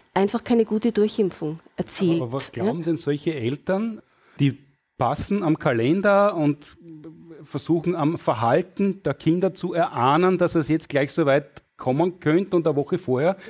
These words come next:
Speaker 2: setzen sie einen Impftermin
Speaker 1: Ich
Speaker 2: fest?
Speaker 1: glaube, man beschäftigt sich gar nicht. Genauso wie sich Kinder ihre Eltern nicht beim Geschlechtsverkehr vorstellen können. Üblicherweise geht's umgekehrt auch so. Und man denkt, man schiebt das Thema einfach weg.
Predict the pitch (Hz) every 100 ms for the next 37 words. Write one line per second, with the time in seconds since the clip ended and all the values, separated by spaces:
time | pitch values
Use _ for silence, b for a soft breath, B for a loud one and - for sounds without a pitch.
0 | B 151 143 170 196 156 123 - 127 123
1 | 214 151 220 196 220 208 202 208 196 202
2 | 269 - - 196 196 190 214 214 226 240
3 | 247 247 - - 233 285 277 247 208 202
4 | 220 269 185 185 - 175 190 180 160 -
5 | 202 - 190 165 175 214 208 208 214 214
6 | 190 214 226 202 170 214 233 - 220 -
7 | 214 233 226 240 226 - - - 190 190
8 | 220 226 - 302 - - 175 202 214 370
9 | - - - 294 294 - 240 240 180 -